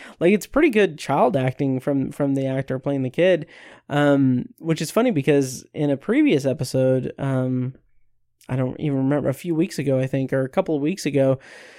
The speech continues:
uh, the child acting was not good. Um, it was the strange people at Pe-, at Pecos. Um,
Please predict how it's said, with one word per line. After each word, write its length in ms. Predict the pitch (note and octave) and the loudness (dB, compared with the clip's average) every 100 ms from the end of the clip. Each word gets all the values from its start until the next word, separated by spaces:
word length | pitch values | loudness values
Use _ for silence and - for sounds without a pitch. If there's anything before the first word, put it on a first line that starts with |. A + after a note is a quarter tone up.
| - - - _ _ _ - | -20 -20 -20 _ _ _ -4
uh, 220 | D3+ D#3 | 2 4
the 120 | C#3+ C#3 | 4 2
child 280 | F3 D#3 | 2 4
acting 300 | C#3+ C3+ C#3 | 4 2 0
was 140 | B2 B2 | -2 -2
not 400 | A#2 C3+ D3 - | 0 4 2 0
good. 240 | A#2 C3 - - - | -2 -4 -6 -8 -2
Um, 640 | F3 D#3+ D3+ C#3+ C3 A#2 - _ _ _ _ _ _ _ _ _ _ _ _ D#3+ | 2 6 6 6 4 2 -6 _ _ _ _ _ _ _ _ _ _ _ _ 2
it 60 | |
was 100 | D#3 | 4
the 100 | D#3 | 4
strange 360 | D#3 F#3 F3 - | 2 2 2 0
people 260 | F3+ E3 A#2+ | -4 -4 -4
at 80 | |
Pe-, 180 | - B2+ - | -4 -8 -6
at 260 | C3 B2+ - | -6 -6 -4
Pecos. 420 | C#3 - C3 - _ _ - - - - | -8 -6 -10 -12 _ _ -20 -20 -20 -2
Um, 360 | D3 D3+ D3 | 2 6 4